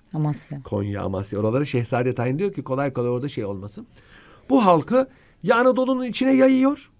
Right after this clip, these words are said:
Speaker 2: boşalan yerlere veya Rumeli'ye geçiriyor.
Speaker 1: Özellikle de sanki biraz
Speaker 2: Rumeli'ye.
Speaker 1: suyun öbür tarafına değil mi?
Speaker 2: İşte bu Konyarlık var. Onu başka bir programda anlatırız. Rumeli'ye geçiş. Bunlara bir takım imkanlar tanıyor.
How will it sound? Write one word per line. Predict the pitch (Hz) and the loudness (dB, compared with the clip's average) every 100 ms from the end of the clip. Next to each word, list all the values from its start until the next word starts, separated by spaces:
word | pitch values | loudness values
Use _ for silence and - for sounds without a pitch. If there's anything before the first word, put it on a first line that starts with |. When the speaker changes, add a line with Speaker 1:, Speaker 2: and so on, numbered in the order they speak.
| _ _ _ _ _ _ - | _ _ _ _ _ _ -2
Speaker 2:
boşalan | 160 165 170 | 2 4 4
yerlere | 170 160 151 170 277 - _ - - | 6 4 4 2 0 -6 _ -20 -4
veya | 214 285 214 262 330 - _ - | 2 4 4 2 -2 -10 _ 0
Rumeli'ye | 160 160 110 95 - - - | 4 4 4 -2 -6 -16 -18
geçiriyor. | - - - - | -12 -10 -10 -4
Speaker 1:
Özellikle | 233 233 311 349 311 240 | 2 4 6 4 2 2
de | 233 | 2
sanki | 220 208 196 302 - _ _ - | 0 -2 -4 -8 -10 _ _ -10
biraz | 190 208 | -2 2
Speaker 2:
Rumeli'ye. | 165 107 240 | 4 4 4
Speaker 1:
suyun | 226 202 | 4 2
öbür | 202 | 0
tarafına | 185 156 147 151 156 | 2 0 0 -4 -2
değil | 214 | -2
mi? | 202 160 | -4 -4
Speaker 2:
İşte | - 185 | -2 0
bu | - | 2
Konyarlık | 170 170 165 175 175 | 2 6 6 4 2
var. | 123 120 | 2 0
Onu | 135 139 | 0 0
başka | 139 - | 0 0
bir | 135 | -2
programda | 143 143 135 135 | 0 0 -2 -4
anlatırız. | 143 135 131 170 180 - 120 160 | -4 -4 -4 -6 -6 -10 -16 -12
Rumeli'ye | 139 143 135 127 120 127 | -6 -4 -4 -4 -4 -4
geçiş. | 123 127 - - | -6 -8 -12 -10
Bunlara | 185 214 175 233 - | -4 0 0 0 -4
bir | 196 | -8
takım | 185 190 240 | -8 -8 -6
imkanlar | 220 - 190 196 202 | -6 -4 -6 -6 -6
tanıyor. | 151 113 98 101 117 - | -8 -8 -10 -12 -16 -20